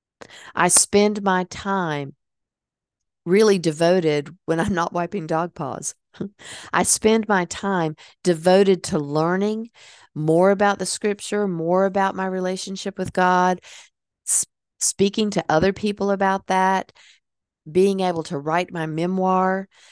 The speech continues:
and get that out to you guys so that you can reclaim your faith and honor your own story. And I share mine so that you can be able to share yours and also to, to live through yours. It is my,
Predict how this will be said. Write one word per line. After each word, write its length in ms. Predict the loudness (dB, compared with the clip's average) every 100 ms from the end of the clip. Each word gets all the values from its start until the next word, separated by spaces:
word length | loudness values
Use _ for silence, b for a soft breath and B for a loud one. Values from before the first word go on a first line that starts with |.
| b -4
and 240 | -2 0
get 260 | 2 2 2
that 220 | 0 0
out 400 | 0 0 -2 -8 -10
to 120 | -8
you 180 | -4 -2
guys 380 | 2 2 2 0
so 140 | -2
that 160 | -4 -6
you 140 | -8
can 240 | -6 -4 -2
reclaim 500 | -2 0 -2 0 -2
your 120 | -2
faith 420 | 0 0 0 -2
and 120 | -4
honor 280 | -4 -4 -4
your 280 | -6 -6 -4
own 220 | -2 -2
story. 640 | -4 -2 2 2 2 0 -4
And 140 | -4
I 80 | -4
share 380 | -4 -2 -2 0
mine 440 | -2 -2 -4 -6
so 160 | -6 -6
that 140 | -6
you 120 | -6
can 280 | -6 -8 -10 _ _ -4
be 180 | 0 2
able 240 | 2 -2
to 140 | -6 -8
share 300 | -2 -2 0
yours 340 | 0 0 -2
and 140 | -4
also 340 | -4 -6 -6 -8
to, 240 | -8 -10 -12 B B -4
to 220 | 0 0
live 340 | 4 4 2 -4 -14 -2
through 220 | 0 2
yours. 680 | 2 0 2 0 -2 -6 -10 B B B B B _ _ _ 2
It 140 | 4
is 200 | 4 2
my, 420 | 0 2 0 -2